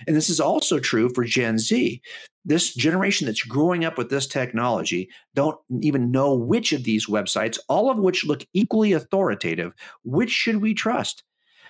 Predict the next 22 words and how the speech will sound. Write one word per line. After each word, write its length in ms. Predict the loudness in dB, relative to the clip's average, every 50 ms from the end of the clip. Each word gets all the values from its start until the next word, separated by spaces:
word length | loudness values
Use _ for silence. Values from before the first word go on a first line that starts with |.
| _ _ _ _ _
Well, 240 | 2 2 2 2
the 120 | 0 -2 -4
skeptic 400 | -2 -2 -2 -4 -2 -4 -2 -2
in 80 | -2
me 100 | -2 -2
as 120 | -2 -4 -4
a 40 | -6
detective 460 | -6 -4 -4 -6 -6 -6 -8 -8 -4
says, 220 | -4 -2 -4 -4
"Trust 340 | -4 -6 -6 -4 -4 -6 -4
no 220 | -2 -2 0 0
one 220 | 0 -2 -2 0 0
until 320 | 0 -2 -2 0 0 0
you 640 | 0 -2 0 0 2 2 2 2 0 -2 -2 -4 -4
have 180 | -6 -6 -4 -4
done 220 | -4 -4 -2 0
your 180 | 0 0 0 -2
homework." 560 | -2 0 0 0 0 -2 -4 -6 -10 -14 -14 -8
And 100 | -4 -2
that 160 | -2 -4 -2 -4
takes 260 | -4 -4 -4 -4 -6
time. 520 | -8 -8 -6 -4 -4 -4 -4 -8 -12 -18